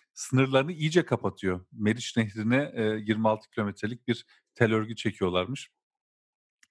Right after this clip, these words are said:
Tabii ki, e, amaçları Türkleri içeri almamak değil, e, nedenini biliyoruz. E, mültecileri kendi ülkesine salmamak. E, bu konuda da aslında haklı bir şey yapıyor. Her ne kadar insana birazcık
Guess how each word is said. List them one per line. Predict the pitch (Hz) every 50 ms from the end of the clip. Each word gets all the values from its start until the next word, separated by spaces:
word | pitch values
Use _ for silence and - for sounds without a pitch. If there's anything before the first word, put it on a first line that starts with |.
| _ _
Tabii | - 104 87 92
ki, | - - - 95 95 -
e, | 98 95 90 87 90 92 - - -
amaçları | - 101 92 92 90 - - 95 90 92
Türkleri | - - 104 - _ - 90
içeri | 90 - - 101 90 95
almamak | 95 92 90 85 87 87 - _
değil, | 101 101 110 - -
e, | - 85 80 -
nedenini | 92 87 85 - 85 87 95 95
biliyoruz. | 98 95 95 92 92 117 - - - _ _ _ _ _ _ _ _ -
E, | 98 90
mültecileri | 92 98 95 - - 101 95 - - 98 101 101
kendi | - - 90 85 87 87 98
ülkesine | 98 90 - - 85 - - -
salmamak. | - - - 104 104 107 101 87 80 80 98 117 - - - _ _ _ _ _ _ _ _ _ _ -
E, | 98 92 92 87 90 90 90 90 104
bu | -
konuda | - - 95 85 82 85 82
da | - 110 120 120 - _ _ _ _ _ _ _ _ _ _ _ _ _ _
aslında | - 117 95 - - - - 98 107 113 113 110
haklı | - - 104 - - - 107
bir | 104
şey | - - 95 87
yapıyor. | 82 80 - - 101 101
Her | 104 98 95
ne | 92 90
kadar | - 92 - 113 113 - - _ _ _ _ _ _ _
insana | 123 110 98 - 107 101 101
birazcık | 95 92 95 92 92 92 107 - - - _